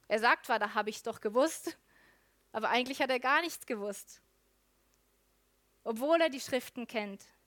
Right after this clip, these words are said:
die Prophezeiungen, hat er nicht erkannt, dass auch er Vergebung braucht.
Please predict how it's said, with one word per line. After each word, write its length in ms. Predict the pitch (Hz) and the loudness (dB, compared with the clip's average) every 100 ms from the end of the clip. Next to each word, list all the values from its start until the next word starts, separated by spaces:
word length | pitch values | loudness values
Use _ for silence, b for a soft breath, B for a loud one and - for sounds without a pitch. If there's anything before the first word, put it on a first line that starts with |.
| _ _ - | _ _ -12
die 60 | |
Prophezeiungen, 960 | - 233 226 220 226 220 214 196 196 208 _ _ _ _ _ _ _ _ _ _ _ _ _ _ _ _ | -4 -2 -2 -2 0 2 2 -2 -12 -18 _ _ _ _ _ _ _ _ _ _ _ _ _ _ _ _
hat 180 | - 240 | -4 -2
er 100 | 240 | 0
nicht 240 | 262 339 | -2 -2
erkannt, 340 | - 277 277 269 | -4 -2 -2 -2
dass 120 | 254 | -2
auch 120 | 233 | -4
er 260 | - 233 269 | -2 0 0
Vergebung 460 | - 240 240 240 | -2 -8 -8 -10
braucht. 420 | 208 - 180 - | -10 -8 -8 -8